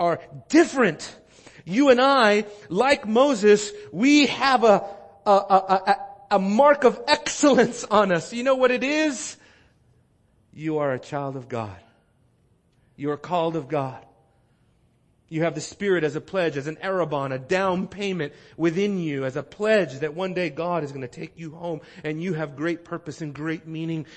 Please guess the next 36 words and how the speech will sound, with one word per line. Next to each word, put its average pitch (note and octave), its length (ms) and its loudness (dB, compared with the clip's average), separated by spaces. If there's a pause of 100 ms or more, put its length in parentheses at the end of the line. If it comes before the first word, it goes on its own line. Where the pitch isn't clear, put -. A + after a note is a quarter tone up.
And E3 80 -8
I E3+ 60 0
tell - 180 -6
you E3+ 140 -4
what, E3 120 -4
if D3 100 -8
you F3 100 -10
wake F3+ 300 -6
up F#3 160 -8
and D3+ 120 -10
you F3 80 -6
feel F#3+ 360 -6
that E3+ 200 -4
way F3+ 180 -4
and E3 120 -8
you F#3+ 80 -4
know, F#3 300 -2 (240)
you F#3+ 160 -2
sense G3+ 400 -6
yourself F#3+ 380 -6
to F3+ 100 -6
be F#3+ 220 -8
that, F#3 420 -2
because G#3 400 0
Scripture - 480 -6
tells G#3 400 -2
you G#3+ 80 -6
that A#3 100 -4
you A#3 120 -8
don't A3 180 -4
need A#3+ 180 -2
any A3 140 -2
kind A3+ 200 -6
of G#3+ 120 -4
feeling A#3+ 420 -8
or A3 100 -2